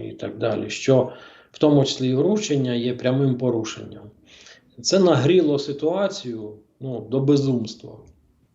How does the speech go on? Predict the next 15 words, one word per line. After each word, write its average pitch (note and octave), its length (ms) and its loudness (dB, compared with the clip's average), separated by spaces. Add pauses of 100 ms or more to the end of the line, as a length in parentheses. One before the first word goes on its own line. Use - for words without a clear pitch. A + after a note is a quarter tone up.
(200)
а, A2 160 -6
в A2 120 -6
дискусії A#2 600 0
між A2 220 -4
Києвом A2+ 520 2
і, G2 280 -10 (1000)
е, G2 640 -4 (800)
Будапештом. - 800 -2 (680)
І, C3 220 4
власне, D3 840 2
зустріч, B2+ 520 0
яка C#3 260 2
відбувалася B2+ 1000 0 (340)
днями B2 600 0
між A2 580 -10